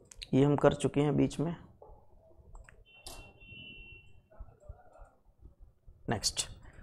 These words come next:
क्वेश्चन नंबर छः, देखिए, बोले, तीस रुपये प्रति किलो वाले चावल को पैंतालीस रुपये प्रति किलो वाले चावल में किस अनुपात में मिलाया जाए ताकि मिश्रित चावल को बयालीस रुपये प्रति केजी में बेचने पर ट्वेंटी परसेंट का प्रॉफिट हो जाए।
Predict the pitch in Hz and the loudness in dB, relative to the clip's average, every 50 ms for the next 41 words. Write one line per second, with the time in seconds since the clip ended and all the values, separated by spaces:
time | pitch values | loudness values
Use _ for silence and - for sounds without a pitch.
0 | - - - - 185 165 156 143 135 123 123 - - 143 135 147 147 139 - 117 | 2 4 8 12 12 12 12 12 12 10 8 8 8 12 12 12 12 12 12 6
1 | - - - - - - - - - - - - - - 208 226 233 233 - - | 6 2 -4 -16 -18 -20 -20 -20 -20 -20 -20 4 12 12 12 12 12 12 12 10
2 | 220 233 226 254 254 254 - 233 233 233 226 208 208 226 220 - 214 208 202 196 | 10 12 12 10 12 12 12 12 12 12 12 10 10 10 12 12 12 12 12 12
3 | 190 180 180 190 185 185 175 170 160 185 180 180 196 190 - - 170 165 - 170 | 12 12 12 12 12 12 12 12 12 12 12 12 12 12 12 12 12 12 12 12
4 | 175 185 190 180 196 190 - 190 185 - 175 170 196 190 - 185 175 170 175 170 | 12 12 12 12 12 12 12 12 10 8 8 10 10 10 12 12 12 12 12 12
5 | 170 175 170 - 160 156 165 170 175 180 190 190 - - 180 180 - - - - | 12 12 12 12 12 12 12 12 12 12 10 8 8 8 10 10 10 12 12 12
6 | 202 214 208 202 208 196 196 196 208 208 208 208 196 185 175 175 175 185 190 170 | 12 12 12 12 12 12 12 12 12 12 12 12 12 12 12 12 12 12 12 12
7 | 156 160 165 180 175 - 175 170 170 - 196 185 175 170 175 175 - 220 - 160 | 12 12 12 12 12 12 10 10 12 12 12 12 12 12 10 10 12 12 12 12
8 | - - - 190 175 170 180 185 185 208 202 170 147 156 156 151 165 202 220 - | 12 12 12 12 12 12 12 12 12 12 12 12 12 12 12 12 12 12 12 12
9 | 226 220 220 214 196 196 185 175 - 190 175 185 175 165 170 185 185 180 156 160 | 12 12 12 10 8 8 8 8 8 10 10 12 10 12 10 10 10 10 10 10
10 | 160 160 165 165 170 - - - - 175 175 170 190 180 185 165 151 - 160 156 | 10 10 8 6 8 6 6 6 8 8 10 12 12 12 10 8 6 6 4 6
11 | 147 - 185 - - 143 135 - 165 160 131 113 98 92 113 127 | 8 8 8 12 12 12 12 12 12 10 10 8 6 6 4 2